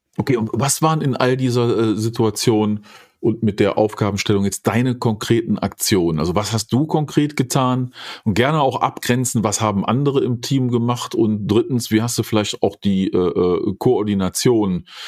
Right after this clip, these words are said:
zwischen den verschiedenen Leuten? Ich habe gehört, das war eine Teamaufgabe da. Also was hast du genau gemacht und was haben die anderen gemacht?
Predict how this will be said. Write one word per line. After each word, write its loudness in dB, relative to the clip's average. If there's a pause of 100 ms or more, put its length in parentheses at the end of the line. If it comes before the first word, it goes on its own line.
(280)
zwischen 0
den 0
verschiedenen 0
Leuten? 0
Ich -4
habe -4
gehört, 0
das -4
war 2
eine -2
Teamaufgabe 0
da. 0
Also 0
was -2
hast -4
du -2
genau 0
gemacht -2
und -2
was -4
haben -2
die -2
anderen 0
gemacht? -6